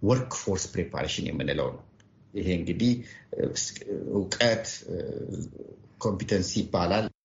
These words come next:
እነዚህ በዋናነት ዜጎች ለስራ እንዲያዘጋጅ የሚያደርግ ነው ይላል። ብዙ ጊዜ አሁን ክርክር እየተነሳ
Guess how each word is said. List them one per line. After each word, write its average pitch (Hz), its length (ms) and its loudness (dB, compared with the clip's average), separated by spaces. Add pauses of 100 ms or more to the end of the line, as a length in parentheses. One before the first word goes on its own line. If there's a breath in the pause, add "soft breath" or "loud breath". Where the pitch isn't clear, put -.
እነዚህ 123 520 6 (280)
በዋናነት 175 680 2 (560)
ዜጎች 127 500 4
ለስራ 131 300 2
እንዲያዘጋጅ 90 500 2
የሚያደርግ - 440 -2
ነው 67 140 -10
ይላል። - 220 -18 (500)
ብዙ 123 220 6 (120)
ጊዜ 147 180 4
አሁን 107 220 4
ክርክር - 420 0
እየተነሳ 104 440 2